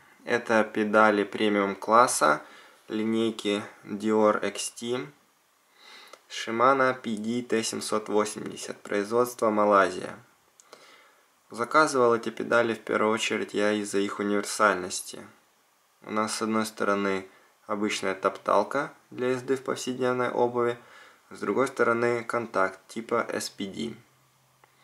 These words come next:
Педаль выполнена из алюминия со встроенными светоотражателями. Вес каждой педали триста девяносто два грамма.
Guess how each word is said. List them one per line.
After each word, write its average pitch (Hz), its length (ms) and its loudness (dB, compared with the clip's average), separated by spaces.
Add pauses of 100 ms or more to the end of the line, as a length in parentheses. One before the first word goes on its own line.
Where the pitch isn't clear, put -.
(720)
Педаль 139 300 2
выполнена 117 580 4
из 104 140 0
алюминия 113 760 0 (320)
со - 180 -8
встроенными 113 520 0
светоотражателями. 107 1300 -2 (640)
Вес 123 240 -2
каждой 110 340 2
педали 107 580 2 (300)
триста - 420 -6
девяносто 104 540 -2
два 95 240 0
грамма. 92 680 -2